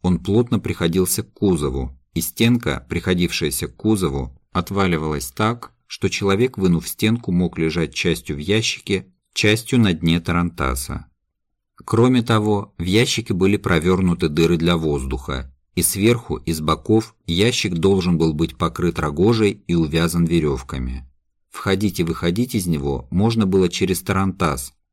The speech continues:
в котором было сделано сиденье. Когда тарантас и ящик были готовы, еще до исчезновения мужа, Альбина, чтобы приготовить начальство,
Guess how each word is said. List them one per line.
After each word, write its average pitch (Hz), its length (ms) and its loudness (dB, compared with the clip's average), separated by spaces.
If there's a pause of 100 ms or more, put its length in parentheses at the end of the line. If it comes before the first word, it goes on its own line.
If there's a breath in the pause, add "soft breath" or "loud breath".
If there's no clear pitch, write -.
(220)
в - 120 -18
котором 104 460 2
было 82 200 2
сделано 82 460 2
сиденье. 65 720 -4 (840)
Когда 101 320 0
тарантас 104 540 2
и 95 60 0
ящик 85 420 2
были 80 220 4
готовы, 76 720 2 (100)
еще 110 280 2
до 104 140 4
исчезновения 90 720 2
мужа, 98 600 0
Альбина, 95 480 2
чтобы 90 300 0
приготовить 85 580 0
начальство, 92 800 -2